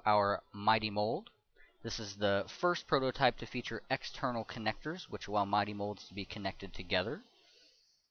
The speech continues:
Here you have an end cap with internal connectors, which keep everything together. Here is the other end cap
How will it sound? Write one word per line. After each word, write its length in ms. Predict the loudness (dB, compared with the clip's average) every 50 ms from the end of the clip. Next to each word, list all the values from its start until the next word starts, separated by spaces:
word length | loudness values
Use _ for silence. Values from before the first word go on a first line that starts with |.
| _ _ _ _ _
Here 140 | -4 -2 0
you 140 | 0 0 0
have 160 | 0 0 0
an 140 | -2 -2 -2
end 260 | -2 -2 -2 -4 -6 -6
cap 340 | -2 2 2 2 2 0 -4 -10 -12 -8
with 260 | -6 -6 -6 -6 -6 -6
internal 420 | -4 -4 -4 -4 -4 -6 -6 -6 -6
connectors, 520 | -8 -6 -4 -4 -4 -4 -6 -8 -8 -8
which 240 | -10 -10 -10 -10 -8
keep 180 | -10 -8 -6 -6
everything 420 | -6 -6 -6 -8 -10 -12 -14 -14
together. 460 | -14 -8 -4 -2 -2 -2 -2 -6 -8 -10 _ _ _ _ _ _ _ _ _ _ _ _ _ _ _ _ _ _ _ _ _ _ _ _ _ _ _ _ _ _ _ _ _ _ _ _ _ _ _ _ _ _ _ _ _ _ _ _ _ _ _ _ _ -4
Here 220 | -2 -2 0 0
is 180 | -2 -4 -4 -6
the 160 | -8 -6 -2
other 280 | -2 -2 0 0 -2 -2
end 240 | -2 -4 -4 -4 -2
cap 260 | 0 2 2 2